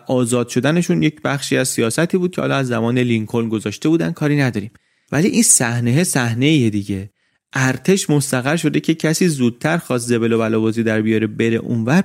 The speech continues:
بزنه و واقعاً هم می‌زدن. باید اونجا صبر کنی تا اون روز و ساعتش برسه، شلیک تپانچه،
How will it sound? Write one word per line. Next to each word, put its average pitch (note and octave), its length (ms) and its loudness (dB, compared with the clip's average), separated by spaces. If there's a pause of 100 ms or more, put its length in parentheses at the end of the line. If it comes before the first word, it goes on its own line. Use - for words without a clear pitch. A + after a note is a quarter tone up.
بزنه B2 460 0 (220)
و A#2+ 40 -2
واقعاً A#2+ 420 -2
هم F#3 60 0
می‌زدن. F3 480 -2 (460)
باید D3+ 300 0
اونجا A#2+ 220 2
صبر F3 360 0
کنی F3 320 2
تا D3+ 180 -4
اون D3 360 2
روز C#3+ 260 6
و A#2 40 2
ساعتش A#2+ 600 -2
برسه، F3 500 2
شلیک C3+ 560 0
تپانچه، A#2+ 760 -2